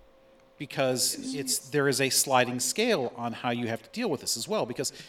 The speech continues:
yes, how do you square somebody's personal rights and identity with, it's like, well, how do you, h-,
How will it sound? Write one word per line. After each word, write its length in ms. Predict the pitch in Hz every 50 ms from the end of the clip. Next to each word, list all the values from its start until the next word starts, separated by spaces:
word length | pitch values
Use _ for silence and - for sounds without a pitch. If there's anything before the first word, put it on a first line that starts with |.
| - - - - 139
yes, 600 | 143 185 165 123 - - - - - - - - - - - _ _ _ _ _
how 260 | - - - 175 170 175
do 80 | 180
you 160 | 175 175 170
square 680 | 156 - - - - 160 151 147 143 143 139 135 131 - - - - _ _ _ _ -
somebody's 840 | - - - 175 151 143 143 139 131 117 110 - - - - - - - _ _ _ _ - - _ _ _ _ -
personal 560 | - - 160 151 147 - - 151 143 131 120
rights 580 | 110 107 123 123 123 117 120 - - - - - -
and 320 | 123 120 117 117 113 110 -
identity 840 | 113 110 113 113 131 127 123 110 - - 113 104 101 101 104 101 - - _ _ -
with, 520 | 123 113 113 113 110 - - - - - - - - - -
it's 80 | - -
like, 120 | 135 -
well, 260 | 147 143 139 135 - - - _ _ _ _ _ _ _ _ _ _
how 320 | - - - - 143 151 143
do 80 | 135
you, 80 | 135 127
h-, 60 | -